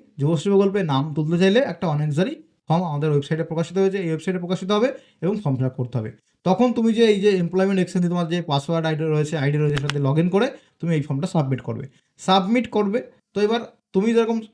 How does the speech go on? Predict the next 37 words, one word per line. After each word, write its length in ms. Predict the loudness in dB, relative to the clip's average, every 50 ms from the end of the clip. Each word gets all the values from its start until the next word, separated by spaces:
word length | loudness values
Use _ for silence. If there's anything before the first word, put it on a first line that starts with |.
| 0 4
যুবশ্রী 260 | 4 6 6 4 2
প্রকল্পতে 380 | 2 2 2 2 2 2 2 2
নাম 180 | 2 2 4
তুলেছো, 280 | 2 2 2 2 2 2
সেরকম 220 | 0 2 0 -2 -2
পশ্চিমবঙ্গে, 460 | -4 -4 -4 -4 -4 -2 -2 -2 -4
সারা 220 | -4 -2 -2 -2 -2
পশ্চিমবঙ্গ 440 | -2 -6 -6 -4 -6 -6 -4 -4
থেকে 140 | -6 -6 -8
প্রচুর 440 | -8 -4 -4 -4 -2 -2 -2 -2 -2
ছেলেমেয়ে 340 | -2 -2 -2 -2 -2 -2 -4
এখানে, 340 | -4 -4 -6 -6 -8 -8 -12 -18 _ _ _ _ _ -4
আহ, 120 | -2 0
ফর্মটা 240 | 2 2 2 2 2
ফিল 120 | 2 2
আপ 100 | 2 2
করবে 280 | 2 0 0 0 0 -2 -4 -10 _ _ _ -2
এবং 180 | 0 0 0 0
তাদের 320 | 0 0 0 2 2 0 0 -2 -4 0
ওয়েটিং 400 | 6 8 8 8 8 4 2 2 4
লিস্ট 260 | 4 4 4 2 -2
প্রকাশিত 340 | -6 -6 -4 -4 -4 -4 -4
হবে। 180 | -4 -6 -6 -8
তিন, 300 | -4 -2 -2 0 0 -2
চার, 200 | -2 -2 -2 -2 -2 -2
পাঁচ 160 | -2 -2 -2 -4 -8
নম্বর, 220 | -8 -6 -6 -8
ছ 120 | -8 -6 -6
নম্বর 300 | -6 -4 -2 -2 -2 -2
পর্যন্ত 300 | -2 -2 -4 -4 -4 -4
ওয়েটিং 300 | -4 -4 -4 -4 -4 -6
লিস্ট 160 | -6 -8 -6
প্রকাশিত 300 | -4 -4 -4 -2 -2 -4
হয়। 160 | -4 -4 -6 -8 -12 _ _ _ _ _ _
এখানে 220 | 0 2 2 2
দেখতে 140 | 2 2 0
পাচ্ছ 180 | 0 0 0